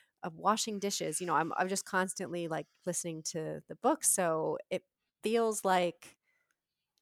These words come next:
I don't know, it's, it feels almost like cheating, but, um, but it,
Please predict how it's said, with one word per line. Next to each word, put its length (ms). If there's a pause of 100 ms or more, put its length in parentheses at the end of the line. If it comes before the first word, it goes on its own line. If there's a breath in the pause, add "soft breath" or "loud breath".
(100)
I 60
don't 140
know, 220
it's, 260
it 60
feels 200
almost 240
like 160
cheating, 540
but, 400
um, 560 (520)
but 140
it, 100